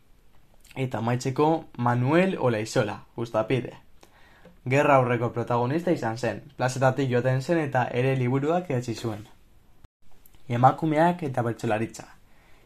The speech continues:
Hemen Cristina Mardaraz topatu ahal dugu. Bertsolaritza munduan sartu zena erakusteko ez zela bakarrik gizonen mundua.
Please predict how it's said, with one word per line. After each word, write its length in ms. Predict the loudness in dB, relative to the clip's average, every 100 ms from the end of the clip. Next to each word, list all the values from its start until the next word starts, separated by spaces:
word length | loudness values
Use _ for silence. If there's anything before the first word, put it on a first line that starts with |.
| -10
Hemen 360 | -2 2 2 2
Cristina 400 | -4 -2 0 2
Mardaraz 400 | 2 2 0 0
topatu 380 | -2 -2 -2 -2
ahal 100 | -2
dugu. 220 | -4 -4 -12 -12 -8
Bertsolaritza 540 | -4 0 0 2 0
munduan 400 | 0 0 0 -2
sartu 360 | 0 0 0 -6
zena 320 | 0 0 0 -6 -10
erakusteko 640 | -4 -4 -2 -4 -4 -2 -2
ez 60 | 0
zela 180 | 0 0
bakarrik 320 | -2 -2 -4
gizonen 320 | -6 -6 -8
mundua. 360 | -6 -4 -4